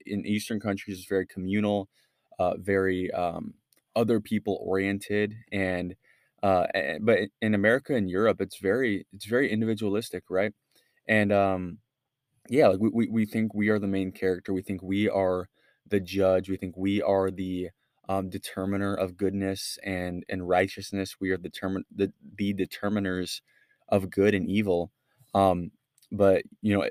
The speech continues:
if we just, if we just look back at Scripture again, we'll get the answer to that real quick. Um, and so,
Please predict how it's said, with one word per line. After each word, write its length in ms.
if 160
we 80
just, 380
if 120
we 80
just 220
look 180
back 220
at 80
Scripture 320
again, 260
we'll 80
get 160
the 80
answer 300
to 80
that 180
real 200
quick. 460
Um, 360
and 160
so, 460